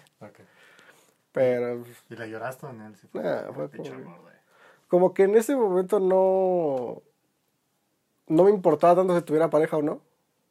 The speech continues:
Speaker 2: Como que no era de mis prioridades.
Speaker 1: A
Speaker 2: Decía,
Speaker 1: huevo.
Speaker 2: "Si, si tu-, si tengo, chido.
Speaker 1: Y si no,
Speaker 2: Si no,
Speaker 1: también.
Speaker 2: puedo ir a jugar".
Speaker 1: Yo con mis compas.
Speaker 2: Sí.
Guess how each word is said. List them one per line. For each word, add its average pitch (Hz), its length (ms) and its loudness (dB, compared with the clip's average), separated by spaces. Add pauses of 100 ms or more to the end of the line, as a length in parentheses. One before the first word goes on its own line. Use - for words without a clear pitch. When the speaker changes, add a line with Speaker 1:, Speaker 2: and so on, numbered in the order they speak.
(480)
Speaker 2:
Como 135 220 -4
que 143 120 2
no 147 120 4
era 175 160 6
de 160 100 4
mis 143 180 -2
prioridades. 143 680 0 (840)
Speaker 1:
A 143 60 -4
Speaker 2:
Decía, 143 280 2
Speaker 1:
huevo. 120 220 -12 (400)
Speaker 2:
"Si, - 100 -8
si 180 100 4
tu-, 185 280 4
si 180 160 -4
tengo, 339 480 4 (220)
chido. 120 400 -2 (540)
Speaker 1:
Y 117 80 -20
si 101 120 -20
no, 117 160 -20
Speaker 2:
Si 175 140 -2
no, 208 160 2
Speaker 1:
también. 349 220 -2 (840)
Speaker 2:
puedo 202 160 0
ir 170 60 0
a 160 40 0
jugar". 180 240 -2 (1160)
Speaker 1:
Yo 127 140 -20
con 113 140 -18
mis 104 120 -20
compas. 123 440 -16
Speaker 2:
Sí. 240 340 2